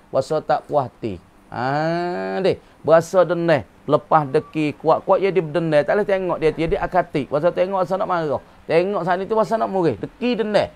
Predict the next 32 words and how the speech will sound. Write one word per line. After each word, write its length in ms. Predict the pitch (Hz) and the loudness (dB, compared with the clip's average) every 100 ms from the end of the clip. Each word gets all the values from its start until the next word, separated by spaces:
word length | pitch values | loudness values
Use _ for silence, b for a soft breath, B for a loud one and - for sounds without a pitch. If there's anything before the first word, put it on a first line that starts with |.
| - - - | -16 -10 4
Faham 120 | 190 | 8
tak? 100 | 175 | 8
Mula-mula 300 | 135 160 180 | 8 2 2
dengki 320 | 170 175 - 208 | 0 -2 -6 -2
tak 240 | 180 165 | -2 2
puas 160 | 175 170 | 2 2
hati 160 | 185 | -2
nikmat 400 | 175 156 180 185 | -4 -4 -6 -4
ya 140 | 175 - | -2 0
Allah 160 | 170 | 0
Ta'ala. 360 | 165 156 175 208 226 B B | 0 -2 0 -2 -2 B B
Wi 400 | 127 160 233 196 | -4 0 0 0
kepada 400 | 208 196 185 190 | 0 0 0 0
saudara 480 | 180 175 185 190 196 | 0 2 2 0 -2
muslim 480 | 180 196 - 190 | -2 -6 -6 -4
macam 220 | 175 170 165 | -2 -2 -2
kita. 340 | 156 143 101 - _ _ _ _ - | -2 -2 -4 -6 _ _ _ _ -8
Demo 240 | 117 117 | -4 -4
tu 160 | 123 123 | -2 -2
nampak 320 | 120 - 127 | -2 -4 -2
kaya. 560 | 123 120 117 120 123 123 | 0 0 0 -4 -4 -4
Demo 240 | 127 123 123 | -4 -2 -4
tu 80 | 127 | -6
nampak 320 | 120 120 - - | -6 -6 -6 -8
kereta 400 | - 123 - 123 | -4 -4 -2 -2
mewah. 400 | 123 123 123 120 - | -2 -4 -4 -6 -6
Anak 240 | 123 123 120 | -6 -6 -4
dia 160 | 127 120 | -4 -4
pun 160 | 127 | -6
janguk 400 | 120 123 123 127 | -2 -2 -2 -6
ngaji 360 | - 123 123 120 | -4 -6 -6 -6
boleh-boleh 420 | 110 127 120 110 | -6 -4 -4 -4